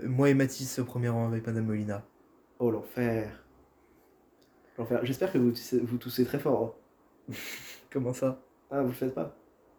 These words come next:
Speaker 2: Parce que nous, avant, on, avec Tato, on toussait très fort chaque fois qu'on entendait des choses, euh, discutables. Par exemple, euh,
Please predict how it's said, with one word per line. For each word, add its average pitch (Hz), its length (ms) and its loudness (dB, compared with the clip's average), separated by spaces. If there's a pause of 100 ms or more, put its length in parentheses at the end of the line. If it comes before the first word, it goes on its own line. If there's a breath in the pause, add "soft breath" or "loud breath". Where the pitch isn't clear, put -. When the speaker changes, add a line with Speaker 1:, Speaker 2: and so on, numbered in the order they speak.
(240)
Speaker 2:
Parce - 80 -20
que 139 60 -2
nous, 151 140 6
avant, 131 260 4
on, 117 540 4
avec 120 180 0
Tato, 117 200 0
on 117 280 2
toussait 120 260 -6
très 120 140 -2
fort 123 140 -4
chaque 120 160 -4
fois 131 100 -2
qu'on 123 160 0
entendait 123 340 2
des 123 100 8
choses, 120 280 4
euh, 117 280 2 (300 loud breath)
discutables. 127 400 2
Par 120 100 4
exemple, 123 320 2
euh, 117 200 6